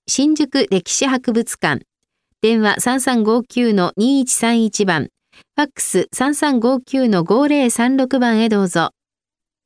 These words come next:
中村常アトリエ記念館も登場する新宿区広報番組、こんにちは、新宿区長ですを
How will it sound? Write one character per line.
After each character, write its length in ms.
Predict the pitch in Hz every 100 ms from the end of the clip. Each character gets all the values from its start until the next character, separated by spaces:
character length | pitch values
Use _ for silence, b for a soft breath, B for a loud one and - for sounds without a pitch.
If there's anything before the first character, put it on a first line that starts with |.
| _ _ _ _ _ _ _ _ _ _ -
中 280 | 220 294
村 280 | 320 320 302
常 340 | 294 294 254 -
ア 120 | 170
ト 120 | 254
リ 140 | 277 302
エ 100 | 269
記 140 | 285
念 200 | 302 285
館 160 | 262 233
も 120 | 196
登 260 | 196 220
場 180 | 220 214
す 160 | - 202
る 200 | 190 196 B -
新 300 | - 277 277
宿 240 | 277 -
区 180 | - 175
広 240 | - 240 262
報 160 | 277
番 220 | 262 254
組、 300 | 220 175 170 _ _ _ -
こ 140 | 277
ん 60 | 311
に 140 | 311
ち 180 | - 277
は、 180 | 262 -
新 300 | - 254 302
宿 240 | 294 - -
区 140 | -
長 180 | 294 277
で 140 | 220
す 160 | - 190
を 160 | 180